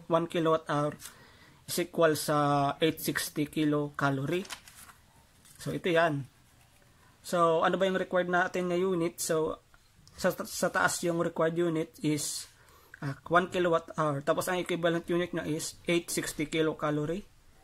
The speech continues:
So, kung mapansin nyo, cancel na to. So, ang matitira is two point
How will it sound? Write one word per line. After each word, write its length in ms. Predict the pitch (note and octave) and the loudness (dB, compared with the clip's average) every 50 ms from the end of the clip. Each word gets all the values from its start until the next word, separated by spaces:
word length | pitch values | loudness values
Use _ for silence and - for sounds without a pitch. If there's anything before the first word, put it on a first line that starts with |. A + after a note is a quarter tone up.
| _ - - - - - - - | _ -20 -20 -20 -20 -20 -20 -16
So, 560 | - - - D3+ D3+ D3 D3+ D3+ D3 D3 D3 C#3+ D3+ | -10 -6 -2 0 0 2 2 2 2 0 -2 -2 0
kung 80 | D#3 | 0
mapansin 400 | D#3+ D#3+ - E3+ E3 - F3 E3 | 0 2 2 0 0 0 0 0
nyo, 160 | E3+ F3+ F#3 | -2 -2 -2
cancel 320 | - D#3+ D3+ C#3+ - D#3+ D#3 | -2 -2 -2 0 0 0 0
na 160 | D#3 D3+ D3 | 0 0 -2
to. 160 | E3+ F3 G3 - _ _ _ _ - - - - - - - _ _ - - - - - - - - - - - _ _ _ - - - - - - _ _ - | -4 -6 -8 -10 _ _ _ _ -20 -20 -20 -20 -20 -20 -20 _ _ -20 -20 -20 -20 -20 -20 -20 -20 -20 -20 -20 _ _ _ -20 -20 -20 -20 -20 -20 _ _ -16
So, 320 | - - D#3 C#3+ C#3+ D3 | -10 -6 -4 -2 0 0
ang 80 | D#3 E3 | 0 0
matitira 400 | E3+ F#3 F3+ F#3+ F#3+ D#3+ E3+ E3+ | 0 0 0 0 2 2 2 2
is 160 | D#3+ D3 - | 2 -2 -2
two 240 | - - F3 E3+ - | -2 -2 -2 -2 0
point 320 | - D#3+ D#3 D#3 D#3 D3+ | 2 2 2 2 0 -6